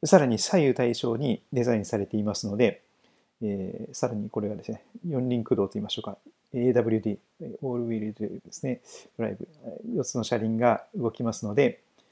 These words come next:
えー、この雪道とかですね、滑りやすいところでも、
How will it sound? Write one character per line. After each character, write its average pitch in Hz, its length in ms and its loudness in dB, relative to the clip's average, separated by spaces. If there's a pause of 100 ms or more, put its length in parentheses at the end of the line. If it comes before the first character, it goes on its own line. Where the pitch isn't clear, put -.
(300)
え - 40 -10
ー、 110 560 -8
こ - 140 -6
の 98 140 -8 (260)
雪 117 240 -4
道 110 80 0 (100)
と 107 80 -2
か 101 100 -6
で 104 100 -4
す 127 100 -4
ね、 123 120 -2
滑 117 160 0
り 104 80 0
や 110 80 0
す - 140 -2
い 107 60 -2
と - 100 -12
こ - 100 -8
ろ 104 60 -4
で 131 100 0
も、 113 260 2